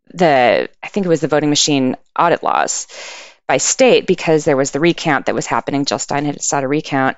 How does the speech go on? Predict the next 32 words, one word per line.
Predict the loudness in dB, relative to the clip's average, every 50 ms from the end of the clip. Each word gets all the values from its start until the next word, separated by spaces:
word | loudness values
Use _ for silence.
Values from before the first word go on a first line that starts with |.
| _ -2
And | 0 0 0 2 2
so | 2 4 4
I | 4 4 4
thought | 2 2 4 4
I, | 4 2 2 2
I | 0 0
could | 0 -4 -6 -6 -2
contribute | -2 -2 0 0 0 0 0 -2 0
somehow | 0 -2 -2 0 0 0
that | 0 0 0 0 0
way, | 2 2 2 0 -2
'cause | -2 -4 -4 -2
I | 0 0
knew | 0 2
I | 0 0 0
was | -2 -2 -4
good | -4 -2
at | 0 2
research. | 2 2 4 2 2 2 0 -2 -4 -2 -2
And | -2 -2 -2
so | -2 -2 0 2
I | 2 2 2 2
offered | 0 0 0 -2 -4 -4
to | -4 -6 0
do | 2 4 6 6
it. | 4 4 0 -2 _ _ -6
And | -2 -2 -2 0 2
then | 2 2 2 2 0
what | 0 -2 -2
happened | 0 0 0 2 2 0 0 0 0
was | 2 2 2 0 0 0
very | 2 2 4 4 4 4 2 0